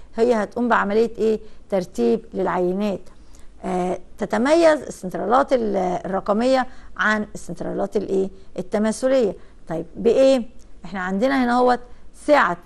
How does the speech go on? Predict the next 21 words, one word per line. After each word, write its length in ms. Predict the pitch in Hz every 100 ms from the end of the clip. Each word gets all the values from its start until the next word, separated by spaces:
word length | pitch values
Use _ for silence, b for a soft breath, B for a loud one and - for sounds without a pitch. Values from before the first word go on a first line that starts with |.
| -
السنترالات 760 | 185 208 196 190 202 240 262 220
الرقمية 500 | 214 226 233 262 226
بتكون 520 | 196 - 233 240 220 -
أكبر 380 | 247 220 220 247
من 200 | 226 247
السنترال 600 | 240 190 180 185 214 214 B B B 196
التماثلي. 720 | - 208 214 208 285 247 - - - - - - - - - - - - - -
يعني 400 | 233 226 240 247
ايه 180 | 269 294
سعتها 500 | - 220 240 262 -
اكبر؟ 200 | 262 254 B B -
يعني 440 | 233 247 233 240 233 B -
بتاخد 460 | 190 269 277 285
حيز 400 | - 226 233 214 -
او 80 | 190
منطقة 360 | 185 185 262 269
جغرافية 680 | 226 202 196 - 226 226 -
اكتر، 440 | 247 240 285 285 269 B B 190
وتقدر 720 | 233 262 226 269 254 233 220
تستوعب 680 | - 208 - 269 254 208 190
عدد 400 | 202 226 233